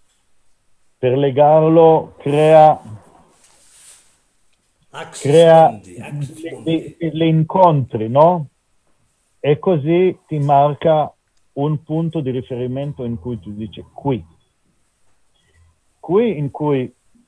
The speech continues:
Speaker 1: come ben sapete, io di, di cultura e religione, magari so, che non sono praticante, sono ebreo, e non, non è stato meno commovente per me, eh, vivere il maggio che una persona cattolica o una persona buddista,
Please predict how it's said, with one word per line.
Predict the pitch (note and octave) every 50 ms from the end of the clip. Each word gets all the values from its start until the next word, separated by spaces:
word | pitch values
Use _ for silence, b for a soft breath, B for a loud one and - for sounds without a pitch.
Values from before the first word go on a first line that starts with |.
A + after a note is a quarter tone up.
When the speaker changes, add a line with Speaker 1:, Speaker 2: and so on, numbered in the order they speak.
| _ D3+ -
Speaker 1:
come | - - C3+ C3 B2+
ben | B2 C3+ C3+ C3 B2
sapete, | - C3 B2 - - C3+ A2+ - A2
io | A2+ B2+ C#3 C#3+ B2+
di, | A2+ G#2 A2+ A2 -
di | _ A2 A2 G#2 -
cultura | _ - A2+ A2 G#2 - _ - C#3+ D#3 D3+ C#3 B2 A2 G#2+ G#2
e | G2+
religione, | G#2 G#2+ G#2 G#2+ G#2+ G2 F#2 A#2 A#2+ B2+ C#3+ D3 C#3 B2 G#2+ G2 E2 B1
magari | C2+ - - G2+ G#2+ G#2 G#2
so, | G2 - A2 G2+ _ _ _ _
che | _ F#2+
non | F#2+ G#2 A#2 B2 A2+
sono | - _ C3 B2 B2
praticante, | G#2 - G#2+ G2 - C#3+ B2+ - B2 A2+ A2 A2 A#2
sono | G#2 _ G#2 G2+ G#2+
ebreo, | A2 G#2 G2 B2 B2+ B2+ A2 G#2 G2 - _ _ _ _ _ _ _ _ _ _
e | _ B2 A2 A2+ A#2 A#2 - - _ _ _ _ _ _ _ _ _ _ _ _ _ _ _ _ _ _ _
non, | - A#2+ C3 C#3 C#3+ D3+ D#3 D#3 D#3
non | - D3 D3 D#3 D#3+
è | D#3+ D3+ D#3 -
stato | - F3 F3 E3+ E3+ - C#3+
meno | C3+ C3+ C#3 C#3+ C#3+ D3 D#3 D#3 D#3 D3 -
commovente | - - C3 C3 C3 A#2 A#2 D#3 E3 E3 D#3 C3 A2 - A2+
per | - - G#2+ G#2
me, | G#2+ G#2+ G#2 G2+ - - _ _ _ _ - _ _
eh, | G#2+ G#2+ G#2+
vivere | G#2 G2+ C3 D3+ D#3 C3+ A2+ G#2+ G2 G#2+
il | A#2 C3+ D3
maggio | D#3 D3+ C#3 C3+ C3+ B2+ C3+ D#3 D3+ D3 B2+ G#2 -
che | _ A2+
una | G#2+ G#2+ G#2 G#2
persona | - - A#2+ A2+ G2+ - A#2 G#2+ G#2
cattolica | - G#2+ - - B2 C3+ D3+ D#3+ D#3 - B2
o | G#2+
una | G#2 G2+
persona | F#2 - G#2+ G2 - - G#2 G2+
buddista, | F#2+ F#2 F#2+ F#2+ - C3 B2+ G#2+ - _ - G2 F#2